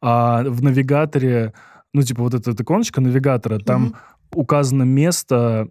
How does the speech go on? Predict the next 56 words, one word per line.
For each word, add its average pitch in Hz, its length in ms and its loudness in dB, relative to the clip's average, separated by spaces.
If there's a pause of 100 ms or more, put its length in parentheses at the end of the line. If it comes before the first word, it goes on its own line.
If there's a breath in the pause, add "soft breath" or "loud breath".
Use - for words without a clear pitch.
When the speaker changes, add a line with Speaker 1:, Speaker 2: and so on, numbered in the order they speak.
Speaker 1:
офиса 117 800 -2 (120)
Apple, 107 300 -2
на 101 140 -4
самом 107 240 -4
деле. 107 200 -2
То 101 60 -8
есть 101 160 -10
это 117 100 -4
дорога, 110 420 -2
которая 107 320 -8
ведёт 107 220 -6
к - 100 -12
офису 110 400 -6
Apple. 95 280 -10 (280)
Speaker 2:
Слушай, 226 300 -2
а - 20 -2
это, 214 100 -6
кстати, 247 220 -6
очень 247 220 -4
важно. 180 500 -4
Вот 180 120 -12
ты 214 100 -6
г-, 190 260 -8
затронул 185 360 -4
тему 233 300 -4
уже 175 200 -8
очень, 165 520 -8
а, 147 180 -8
про 170 240 -6
культуру 180 440 -6
компании 156 440 -8
внутри. 170 460 -4
Speaker 1:
Мгм. 247 80 -8
Speaker 2:
Это 180 140 -6
тоже 196 240 -4
про 180 160 -6
зрелость, 208 440 -2
потому 175 260 -4
что 170 180 -10
первые 190 320 -2
года, 175 220 -2
например, 175 280 -6
когда 175 260 -8
ты 175 120 -8
развиваешься, 170 640 -6
ты 165 400 -2
фигачишь, 175 480 -4
типа, - 220 -12
на 165 120 -2
рынке 277 300 -2
быстрее, 170 440 -2
да, 170 180 0
потому 196 120 -8
что - 120 -12
тебе 175 100 -2
нужно 170 340 -2